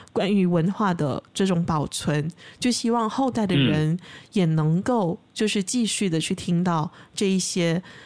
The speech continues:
Speaker 1: 宝贵的非物质文化遗产。
Speaker 2: 对。
Speaker 1: 诶，你有收获吗？这一趟国家公园之行，
Speaker 2: 嗯。
Speaker 1: 虽然你说就是没有办法继续。
Speaker 2: 嗯。确实有从我拜访的这些村民那里得到了一些他们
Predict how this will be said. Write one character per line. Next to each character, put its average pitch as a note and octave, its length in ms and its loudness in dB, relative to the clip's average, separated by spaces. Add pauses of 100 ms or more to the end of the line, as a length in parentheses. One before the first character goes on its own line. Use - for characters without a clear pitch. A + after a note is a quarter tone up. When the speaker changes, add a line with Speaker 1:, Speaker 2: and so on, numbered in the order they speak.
(220)
Speaker 1:
宝 E3 180 0
贵 F#3 240 2
的 D#3+ 320 -2 (180)
非 F#3+ 200 0
物 F#3 100 2
质 F#3 140 0
文 E3 140 0
化 E3+ 160 0
遗 D3+ 140 0
产。 - 340 -8 (100)
Speaker 2:
对。 - 200 -2 (100)
Speaker 1:
诶， C#4+ 200 -2
你 G3 160 2
有 G#3+ 200 2
收 F#3 260 0
获 F#3+ 240 0
吗？ E3 320 0
这 G#3 220 -2
一 F#3 80 2
趟 F3+ 500 0
国 F3 140 0
家 F3+ 200 -2
公 F3+ 160 2
园 E3 140 2
之 E3+ 180 0
行， D#3+ 280 -4
Speaker 2:
嗯。 G3 200 -4
Speaker 1:
虽 - 180 0
然 G3 140 0
你 F#3+ 140 2
说 F#3+ 280 2
就 G3 120 0
是 G3 200 0
没 E3+ 120 2
有 F#3 80 4 (140)
办 F3+ 180 0
法 D#3+ 200 -4
继 F3 240 -2
续。 - 340 -4
Speaker 2:
嗯。 - 140 -20 (260)
确 E3 260 0
实 A2 500 0
有 F2 360 0
从 G2 360 -2
我 F2 240 -2
拜 A#2+ 140 -4
访 E2+ 180 -6
的 E2 100 -4
这 F2 40 -14
些 F#2 180 -2
村 G2 180 -4
民 F#2+ 320 -2
那 G#2+ 140 -2
里 G#2+ 220 -2
得 - 160 0
到 A#2 200 0
了 F#2 120 2
一 G2+ 80 0
些 G#2 160 -2
他 G#2 120 -4
们 E2+ 220 -4